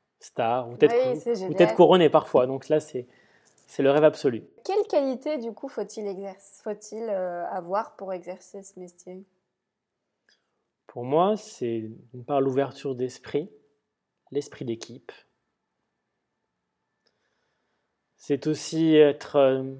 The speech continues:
Speaker 1: j-, l'empathie est peut-être pas le mot, euh, le plus approprié, mais du moins à l'écoute de sa cliente et être tourné vers les autres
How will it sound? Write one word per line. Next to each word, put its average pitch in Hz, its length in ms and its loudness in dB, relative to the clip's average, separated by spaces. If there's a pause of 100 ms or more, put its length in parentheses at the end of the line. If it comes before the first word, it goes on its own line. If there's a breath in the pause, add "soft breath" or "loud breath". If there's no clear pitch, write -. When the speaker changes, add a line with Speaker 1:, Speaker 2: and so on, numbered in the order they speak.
(600)
Speaker 1:
j-, 139 240 -12 (220)
l'empathie 147 600 -2
est - 20 4
peut-être 147 240 2
pas 156 140 8
le 135 180 4
mot, 131 360 0
euh, 127 200 -6
le 127 60 -16
plus 135 220 -4
approprié, 156 720 0
mais 156 220 2
du 139 120 -6
moins 175 160 4
à - 20 6
l'écoute 160 420 2
de 147 120 2
sa 147 200 2
cliente 127 800 -2 (2000)
et 147 60 8
être 160 200 6
tourné 170 420 4
vers 151 180 6
les 131 220 2
autres - 520 -2